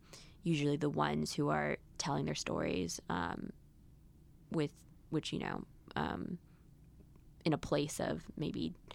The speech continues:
um, more disadvantages or oppression and things like that. So it's,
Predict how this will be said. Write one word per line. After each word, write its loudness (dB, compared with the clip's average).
um, 2
more 4
disadvantages -2
or -2
oppression -4
and -4
things -4
like -6
that. 0
So 6
it's, 10